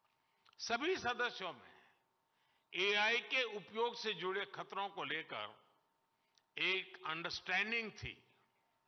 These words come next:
जिस तरह हमारे पास विभिन्न अंतर्राष्ट्रीय मुद्दों के लिए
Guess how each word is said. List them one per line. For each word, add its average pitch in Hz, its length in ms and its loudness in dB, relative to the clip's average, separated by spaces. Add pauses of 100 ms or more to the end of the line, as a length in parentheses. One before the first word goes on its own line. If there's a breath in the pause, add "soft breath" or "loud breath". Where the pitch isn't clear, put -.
(360)
जिस 131 400 -6
तरह 180 420 2 (840 soft breath)
हमारे 156 440 2
पास 180 840 0 (880)
विभिन्न 233 520 0
अंतर्राष्ट्रीय 185 1040 0
मुद्दों 156 480 -4
के 135 140 -4
लिए 135 460 -4